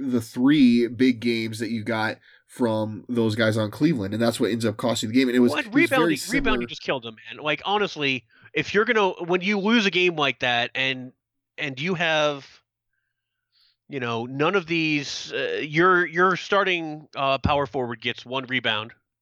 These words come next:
Speaker 2: You know, Will
Speaker 1: Right.
Speaker 2: Barton had eight.
Speaker 1: Right. He was to, to lead, tied with Jokic to lead the team.
Speaker 2: Yeah.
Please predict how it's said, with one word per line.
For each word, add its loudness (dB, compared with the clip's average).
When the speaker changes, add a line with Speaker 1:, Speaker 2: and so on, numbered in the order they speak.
Speaker 2:
You -2
know, 2
Will 4
Speaker 1:
Right. -10
Speaker 2:
Barton 0
had -6
eight. -6
Speaker 1:
Right. -6
He -2
was 2
to, -4
to -6
lead, 4
tied 0
with -8
Jokic -2
to -10
lead -4
the -10
team. 0
Speaker 2:
Yeah. -2